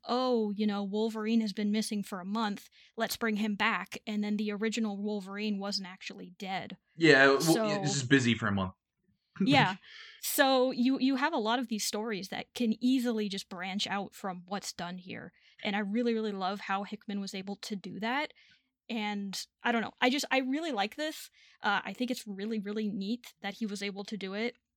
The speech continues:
Speaker 1: And kinda like what Sergio said, I wasn't expecting this at all.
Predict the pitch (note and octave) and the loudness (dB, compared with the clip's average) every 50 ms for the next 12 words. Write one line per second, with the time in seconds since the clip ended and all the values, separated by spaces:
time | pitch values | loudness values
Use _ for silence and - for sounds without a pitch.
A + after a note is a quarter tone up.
0 | _ - A3 F#3+ G3+ G3 - - G#3+ G#3+ G#3+ G#3+ G#3+ G#3+ - G3+ - - G#3+ G#3 | _ -10 -6 -6 -6 -6 -6 -6 -6 -6 -4 -4 -4 -6 -6 -6 -6 -4 -4 -4
1 | G#3 G#3 G#3+ G#3 G3+ G3 F#3+ - G#3 F#3+ G3 G#3 A3 A#3 - - - - - _ | -4 -4 -4 -6 -4 -4 -4 -4 -4 -4 -4 -4 -6 -6 -10 -14 -20 -20 -20 _
2 | _ _ _ - A3 A#3 A3+ G#3+ A3+ A3+ A#3 B3+ A#3+ A#3+ - - G3+ - - B3 | _ _ _ -2 -2 0 0 0 0 2 2 0 0 0 -4 -10 -10 -4 0 2
3 | A#3+ A#3+ A#3+ A#3+ - A3 F#3 F#3 F#3 G3 C4+ E4 | 2 2 2 0 -2 -4 -2 -2 -2 -2 -2 -4